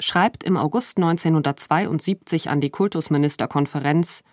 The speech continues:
die nigerianische Regierung wolle Kunstgegenstände zurückgewinnen,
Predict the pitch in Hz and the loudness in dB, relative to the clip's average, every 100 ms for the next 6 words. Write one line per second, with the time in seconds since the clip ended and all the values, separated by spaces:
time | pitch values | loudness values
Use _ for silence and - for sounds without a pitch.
0 | _ _ 196 190 180 170 165 147 175 247 | _ _ 4 4 4 2 2 2 -2 -4
1 | - 190 165 156 175 185 208 208 _ _ | -4 -2 0 2 2 2 2 0 _ _
2 | 175 190 - 277 269 - 160 151 151 - | 2 2 4 2 2 2 2 2 0 0
3 | 143 147 - 147 170 175 165 180 190 | 0 0 0 0 0 0 2 4 4